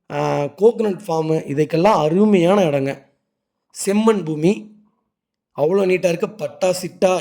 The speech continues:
எல்லாமே பர்ஃபெக்டா இருக்குங்க. இந்த தடம் பூராமே நம்ம, நமக்கு சொந்தமான தடம் தாங்க இந்த தடம். இது கல் அத்து, ஃபஸ்ட்டு ஸ்டார்டிங்கில் அத்து. இதிலிருந்து சுத்தி இருக்கிற எல்லாமே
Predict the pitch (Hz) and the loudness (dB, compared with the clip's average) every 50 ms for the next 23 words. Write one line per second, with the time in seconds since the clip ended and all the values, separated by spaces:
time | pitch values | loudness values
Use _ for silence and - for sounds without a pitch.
0 | 135 123 131 147 151 170 190 202 202 190 180 202 214 196 - - - - _ _ | -6 -4 -2 -2 0 0 0 0 0 0 0 0 -2 -2 -4 -6 -12 -20 _ _
1 | _ _ - 165 175 175 - - - 214 208 214 220 214 190 165 143 143 143 139 | _ _ 0 0 2 0 0 0 0 0 2 2 4 4 4 2 0 -2 -4 -4
2 | 135 - - - 160 151 147 143 147 165 160 170 185 185 - 202 196 208 214 196 | -6 -4 0 4 6 6 6 4 4 4 4 6 4 4 4 6 6 8 8 8
3 | 196 233 233 202 160 160 170 175 180 170 170 - 156 156 175 196 - 202 185 - | 8 6 6 6 4 2 4 4 4 4 2 2 0 0 0 0 0 -2 0 0
4 | 185 180 190 196 196 180 170 160 139 147 139 143 147 147 139 131 127 143 190 208 | 2 4 4 6 6 4 4 4 2 2 2 4 2 2 2 0 0 0 0 0
5 | 208 - - - 131 135 123 143 143 147 151 233 226 214 - - - _ _ 156 | -2 -6 -8 -4 -4 -2 0 0 2 2 2 2 2 0 -6 -18 -20 _ _ -2
6 | 151 170 - - 160 165 190 202 190 165 - - - - 180 214 214 - - 151 | -2 -2 -2 0 2 2 4 4 2 2 0 -4 0 2 2 2 0 0 -4 -4
7 | 147 - - 175 - - 180 156 170 185 185 196 185 180 160 139 135 - - - | -4 -4 -4 -8 -6 -2 0 2 2 2 2 2 2 2 2 0 -2 -4 -2 0
8 | 175 202 208 - - - - _ _ _ _ _ _ _ _ - 147 160 160 196 | 2 2 0 0 -6 -20 -20 _ _ _ _ _ _ _ _ -8 -4 0 2 2
9 | 190 190 190 202 214 214 240 254 220 - - 180 175 - - 220 208 208 202 180 | 4 4 6 6 6 6 4 2 2 0 -4 -8 -8 -4 -2 2 4 4 4 4
10 | - - 165 160 147 131 127 135 143 151 165 185 196 202 202 208 202 196 190 180 | 4 4 4 4 4 2 2 0 2 2 2 0 2 2 4 4 4 4 4 4
11 | 175 185 220 247 - - - - | 6 6 4 4 2 -2 -10 -20